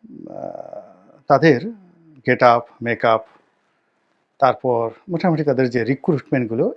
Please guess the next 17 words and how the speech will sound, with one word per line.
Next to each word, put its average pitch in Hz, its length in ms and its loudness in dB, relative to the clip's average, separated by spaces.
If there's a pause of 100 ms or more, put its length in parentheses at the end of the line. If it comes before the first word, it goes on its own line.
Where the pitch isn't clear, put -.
এগুলো 170 200 0 (200)
একটা - 140 -2 (300)
স্ট্যান্ডার্ড 160 580 4
তারা 110 140 -4
মেনটেন 101 380 -10
করেন। 98 280 -18 (760)
যেমন 214 180 2
ধর, 170 200 6
এখানে, 147 200 2
আহ, 131 680 -6
একটা - 160 2
উপজেলাতে 120 420 0
তারা 113 240 0
যাকে 107 220 -4
আমির 113 180 -4
বানাবেন, 98 400 -8 (1600)
এখন 160 240 2